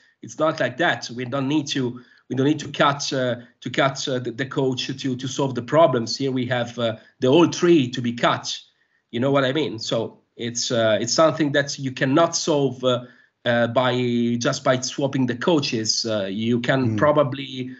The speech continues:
Speaker 1: put, uh, some, uh, you know, uh, you can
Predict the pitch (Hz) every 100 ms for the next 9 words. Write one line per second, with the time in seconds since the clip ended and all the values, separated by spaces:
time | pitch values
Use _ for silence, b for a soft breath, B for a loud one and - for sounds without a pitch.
0 | B - 156 139 - 147 127 - 143 131
1 | 127 123 120 113 123 123 107 104 - 113
2 | 110 104 98 98 104 113 127 120 117 117
3 | 113